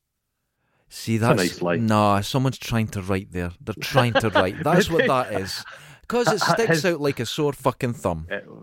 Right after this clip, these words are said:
Speaker 2: but the big, her, her big advisor's John <laughs> fucking Gielgud, wearing this
Speaker 1: Oh.
Speaker 2: outfit straight out Next. Eh, he's like, he's pure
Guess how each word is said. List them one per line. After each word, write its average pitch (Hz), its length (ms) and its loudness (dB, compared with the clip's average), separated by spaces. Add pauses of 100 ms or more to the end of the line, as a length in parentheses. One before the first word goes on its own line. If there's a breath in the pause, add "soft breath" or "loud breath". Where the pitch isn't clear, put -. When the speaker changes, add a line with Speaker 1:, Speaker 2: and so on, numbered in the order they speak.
(480 loud breath)
Speaker 2:
but 147 160 2
the 143 100 2 (280)
big, - 160 -18 (200 loud breath)
her, 151 120 2
her 160 300 0
big 139 280 0
advisor's 117 720 2
John 139 380 -2
<laughs> - 20 -10
fucking 127 440 0
Gielgud, 101 600 0 (420 loud breath)
wearing 139 440 4
this 107 220 4
Speaker 1:
Oh. 123 120 2
Speaker 2:
outfit 113 320 2
straight 160 460 2
out 110 60 -2
Next. 104 640 0 (420 loud breath)
Eh, 120 240 4
he's 135 380 2
like, 123 140 2
he's 143 220 -4 (120)
pure 180 520 2